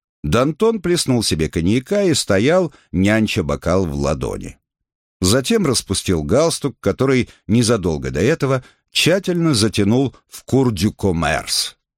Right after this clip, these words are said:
Щека дёргалась, во рту пересохло. Его замутило, он сделал глоток, тошнота прошла. Королева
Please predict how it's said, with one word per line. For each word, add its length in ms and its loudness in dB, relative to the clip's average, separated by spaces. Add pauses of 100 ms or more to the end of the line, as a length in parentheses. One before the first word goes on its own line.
(500)
Щека 360 2
дёргалась, 760 -2
во 180 0
рту 260 0
пересохло. 800 -2 (340)
Его 220 4
замутило, 640 0
он 140 2
сделал 420 -2
глоток, 680 -2 (320)
тошнота 540 2
прошла. 560 -6 (1400)
Королева 680 2